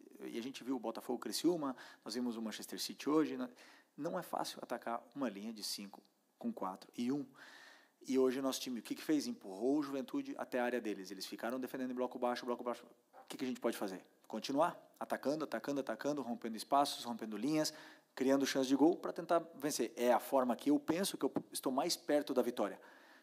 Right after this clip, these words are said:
Se eu deixar virar o caos, esse ida e volta, não, não acredito que isso me leve mais próximo à vitória. Eu acredito que isso é mais um cara ou coroa, uma moeda ao ar, e às vezes pode cair do nosso lado e outras vezes do lado deles.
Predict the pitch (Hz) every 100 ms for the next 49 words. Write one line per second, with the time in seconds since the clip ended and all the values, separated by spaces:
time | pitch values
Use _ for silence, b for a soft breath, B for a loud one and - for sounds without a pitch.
0 | B - - 147 170 175 - 143 110 -
1 | 117 127 135 135 - 147 127 - - _
2 | _ _ - - 139 147 131 104 135 156
3 | - - B B B B B B _ 117
4 | 135 135 135 135 _ - - - - 143
5 | 135 147 143 131 131 - 147 - 135 127
6 | 123 123 120 123 _ _ _ 107 110 113
7 | - 117 117 - 123 120 123 101 - -
8 | _ - 110 110 95 104 - 113 - 131
9 | 123 B B B - 107 110 110 117 117
10 | 120 117 123 123 135 127 117 113 113 120
11 | 127 135 147 139 117 107 110 - 113 107
12 | 104 107 107 110 110 - 110 123 135 B
13 | B 170 170 135 123 113 107 98 95 90
14 | -